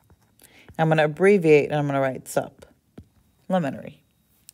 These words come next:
All right, here's our next one. We've got angle six and angle nine. So this one and this one. <gasps> So these two are across from each other, which means they are vertical angles.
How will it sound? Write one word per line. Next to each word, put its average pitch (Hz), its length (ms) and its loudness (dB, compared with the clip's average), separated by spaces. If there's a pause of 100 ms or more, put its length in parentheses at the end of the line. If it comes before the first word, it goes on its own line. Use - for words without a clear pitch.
(540)
All - 360 -20
right, 160 160 0
here's 185 260 0
our 196 140 2
next 180 340 -2
one. 160 320 0
We've 156 180 -6
got 156 280 0
angle 160 300 -2
six 208 460 -2
and 170 200 -6
angle 165 300 -4
nine. 156 340 -2
So 143 180 -4
this 170 400 2
one 233 320 0 (480)
and 160 220 -4
this 185 260 2
one. 143 260 -10 (380)
<gasps> 285 280 -10 (300)
So 170 240 -8 (100)
these 269 300 0
two 202 320 -2
are 165 240 0
across 208 680 -2
from 151 200 -2
each 131 220 -8
other, 165 340 -2 (1040)
which 185 180 -6
means 190 200 0
they 185 120 4
are 175 240 4 (260)
vertical 175 960 4 (300)
angles. 156 520 -6